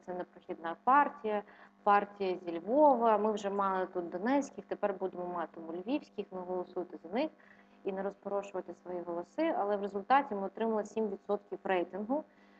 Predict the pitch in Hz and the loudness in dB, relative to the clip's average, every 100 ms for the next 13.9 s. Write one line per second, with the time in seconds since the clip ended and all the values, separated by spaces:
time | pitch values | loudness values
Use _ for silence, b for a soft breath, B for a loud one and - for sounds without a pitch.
0 | B - 214 202 190 170 - 262 254 _ | B -2 0 0 0 -4 -2 -2 -2 _
1 | - 196 196 190 185 190 220 233 214 202 | -8 -2 0 0 -2 2 4 4 4 2
2 | 196 214 208 208 190 - 254 247 226 196 | 0 0 0 -2 -10 0 0 2 2 0
3 | 190 - - - 190 196 196 190 - _ | -2 -6 -18 -8 -2 0 2 0 -4 _
4 | - - 196 190 _ 180 165 135 - _ | -14 -8 -8 -8 _ -4 -4 -6 -10 _
5 | - 143 139 - - B B B B B | -14 -12 -12 -14 -20 B B B B B
6 | - 202 190 190 190 180 160 - 202 202 | -6 -4 -2 0 0 0 -2 -6 0 2
7 | 202 196 185 190 185 196 247 320 220 - | 2 -2 -4 -4 -4 -4 -2 -2 -4 -6
8 | 190 208 220 214 190 - 202 202 - - | -4 -2 -2 -2 -8 -8 -4 -4 -8 -18
9 | - 175 - B B 196 214 220 196 - | -12 -12 -12 B B -2 2 2 0 -6
10 | 175 - 196 202 196 185 185 175 190 196 | -12 -8 -4 -2 -2 -2 -4 0 4 6
11 | 175 165 - 160 185 185 - 294 370 302 | 4 -2 -10 -6 -4 -4 0 2 4 0
12 | - 180 185 - 277 294 226 208 202 196 | -2 -6 -6 -6 -4 -4 -4 -4 -2 -2
13 | 226 233 208 196 - 214 208 190 | -2 -4 -6 -10 -2 0 0 -2